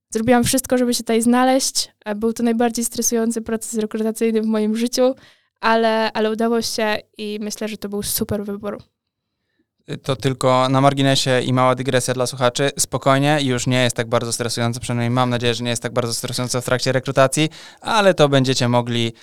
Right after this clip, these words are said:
Speaker 2: e, przetestować, jak zaaplikujecie, do czego serdecznie oczywiście i gorąco, e, zapraszam. Natomiast Sara, wracając do ciebie, no, ja mam wrażenie, znaczy mam wrażenie,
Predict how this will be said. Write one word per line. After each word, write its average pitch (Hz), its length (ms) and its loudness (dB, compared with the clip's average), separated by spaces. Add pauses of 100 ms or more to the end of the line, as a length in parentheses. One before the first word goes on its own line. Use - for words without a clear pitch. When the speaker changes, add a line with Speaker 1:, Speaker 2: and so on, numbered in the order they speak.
(180)
Speaker 2:
e, 113 260 0
przetestować, 135 840 6
jak 120 180 0
zaaplikujecie, 120 600 0
do 113 100 -8
czego 113 340 -4
serdecznie 120 460 0
oczywiście 113 520 -2
i 117 120 -8
gorąco, 120 440 0 (300)
e, 135 140 0
zapraszam. 139 520 4
Natomiast 147 340 4
Sara, 147 260 6
wracając 143 360 2
do 139 100 -4
ciebie, 151 300 2 (720)
no, 147 180 -2
ja 156 160 6
mam 165 220 4
wrażenie, 151 640 4
znaczy 131 360 -4
mam 117 200 -2
wrażenie, 110 440 -2